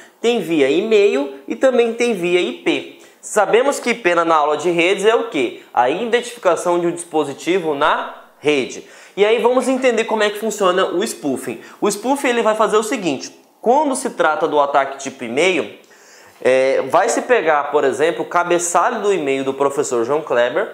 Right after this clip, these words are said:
né? Só que não é o João Kleber em si. Ele vai mascarar tudo certinho, né? Vai mostrar como se fosse realmente o e-mail do professor João Kleber e vai enviar pra você. E aí você vai imaginar o seguinte, "Ah, eu tô recebendo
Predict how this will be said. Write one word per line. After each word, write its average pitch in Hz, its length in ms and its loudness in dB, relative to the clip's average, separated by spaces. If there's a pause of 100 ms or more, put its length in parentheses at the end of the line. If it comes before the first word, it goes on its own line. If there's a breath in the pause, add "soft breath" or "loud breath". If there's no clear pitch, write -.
(140)
né? 120 280 -2 (220 loud breath)
Só 143 200 0
que 139 120 -6
não 160 240 2
é 214 80 0
o 165 80 2
João 143 200 -2
Kleber 117 340 0
em 139 140 -4
si. - 420 -8 (180 loud breath)
Ele 139 160 0
vai 151 140 2
mascarar 156 640 0
tudo 190 160 -4
certinho, 139 560 -4
né? 139 260 -2
Vai 147 440 -2 (100)
mostrar 135 480 -2
como 135 180 -6
se - 120 -12
fosse 135 360 -4 (280 loud breath)
realmente 160 680 0
o 143 80 -4
e-mail 123 280 -4
do 117 40 -8
professor 120 320 -4
João 139 140 -4
Kleber 151 320 0
e - 20 2
vai 220 160 2
enviar 214 240 2
pra 202 140 0
você. 208 480 -2 (360 loud breath)
E - 80 0
aí 240 160 2
você 254 360 2
vai 226 120 2
imaginar 208 360 0
o 208 60 0
seguinte, 190 440 -4
"Ah, 240 120 4
eu 233 100 -2
tô 208 60 2
recebendo 202 600 2